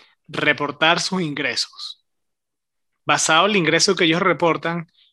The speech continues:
es cuando le ponen el límite de que pueden gastar ellos en su salario. Debido a que el Barcelona no generó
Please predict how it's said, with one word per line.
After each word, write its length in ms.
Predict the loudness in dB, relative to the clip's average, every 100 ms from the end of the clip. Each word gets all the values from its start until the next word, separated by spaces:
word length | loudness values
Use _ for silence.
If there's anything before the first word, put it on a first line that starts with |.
| _
es 220 | -2 -2
cuando 300 | 0 0 2
le 120 | 0
ponen 300 | 0 -4 -2
el 160 | -2 -4
límite 400 | -6 -6 -4 -4
de 120 | -4
que 100 | -4
pueden 240 | -6 -6 -6
gastar 260 | -6 -4
ellos 200 | 0 0 -2
en 160 | -4
su 140 | -4 -4
salario. 560 | -2 0 0 -4 -14 _ _ _ _ _ _ _ _ _ _ _ _ _ _ _
Debido 460 | 0 2 4 4 2
a 120 | 0
que 400 | 0 0 -2 -10 _ _ _ _ _ _ -6
el 160 | -4 -2
Barcelona 480 | -4 -4 -4 -2
no 160 | -4 -6
generó 540 | -4 -2 -2 -6 -8